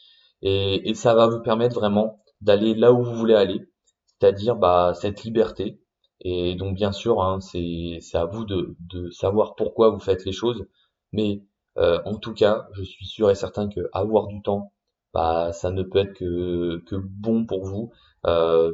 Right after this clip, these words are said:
que plutôt, bah, simplement être dans un travail qui ne vous plaît pas ou dans, dans quelque chose vraiment où vous vous sentez pas aligné à ce que, à, avec, euh, ce que vous voulez faire. Donc voilà, c'est, c'est la fin du podcast. C'est un podcast relativement court, mais,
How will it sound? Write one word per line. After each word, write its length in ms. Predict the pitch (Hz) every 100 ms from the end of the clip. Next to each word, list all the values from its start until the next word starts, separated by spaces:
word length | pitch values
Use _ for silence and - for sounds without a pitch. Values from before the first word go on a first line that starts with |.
| -
que 80 | 90
plutôt, 460 | 87 98 95 101 104
bah, 320 | 104 85 85
simplement 540 | - 87 95 92 98
être 80 | 95
dans 180 | 87 85
un 120 | 82
travail 440 | - 92 92 101 101
qui 140 | 95
ne 80 | 90
vous 80 | -
plaît 160 | 90
pas 260 | 87 92 95
ou 140 | 90
dans, 240 | 87 85 - _ _ -
dans 80 |
quelque 200 | 90 90
chose 160 | - 107
vraiment 380 | 90 85 98 98
où 60 |
vous 160 | 90 90
vous 60 | 90
sentez 360 | - 90 101
pas 140 | 95 107
aligné 520 | 95 98 101 101 104
à 40 |
ce 80 | 104
que, 240 | - 87 - _ _ _ -
à, 460 | 82 82 82 80
avec, 280 | 82 87 -
euh, 100 | 82
ce 100 | -
que 80 | 98
vous 180 | 107 120
voulez 240 | 107 95
faire. 240 | - - _ _ _ _ _ _ _ _
Donc 180 | 131 175
voilà, 260 | 151 95 -
c'est, 420 | - 107 101 90
c'est 140 | -
la 100 | 113
fin 160 | 107 170
du 100 | 165
podcast. 420 | 120 110 98 107
C'est 60 | -
un 80 | 87
podcast 320 | 101 104 104
relativement 560 | 117 113 107 120 117 110
court, 300 | - 151 135
mais, 380 | 104 95 92